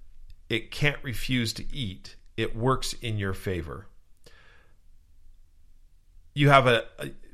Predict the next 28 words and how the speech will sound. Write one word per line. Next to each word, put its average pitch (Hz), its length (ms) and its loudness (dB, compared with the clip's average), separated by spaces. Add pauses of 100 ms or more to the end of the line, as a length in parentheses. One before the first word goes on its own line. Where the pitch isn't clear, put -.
(380)
and 127 420 6
then 123 180 6
in 117 220 2
line 110 240 4
with 98 80 -2
this, 98 160 -2
again, 117 240 2
this 123 160 2
is 113 80 0
all 98 500 4
just 120 360 -4
thoughts - 480 2
that 110 100 0
I 101 100 4
have 101 460 2
going 101 220 0
together. 95 260 0
You 104 160 0
have 123 280 4
another 123 360 2
problem 127 320 2
with 104 160 -4
your 98 80 -6
ego. 113 300 -2
It 95 160 -4
mocks 110 640 -2
small 101 380 -2
activities. - 680 -8